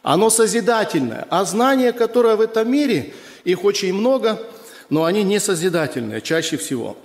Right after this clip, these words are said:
И вообще, друзья, я стал думать, вот интересно, о знании здесь Павел пишет. О каком знании?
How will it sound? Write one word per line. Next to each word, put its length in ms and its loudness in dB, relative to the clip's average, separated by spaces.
И 80 2
вообще, 320 0
друзья, 280 0
я 200 0
стал 260 0
думать, 360 0
вот 140 -4
интересно, 540 -2
о 160 -2
знании 420 2
здесь 220 -4
Павел 320 0
пишет. 380 -6
О 60 -4
каком 360 -4
знании? 460 -2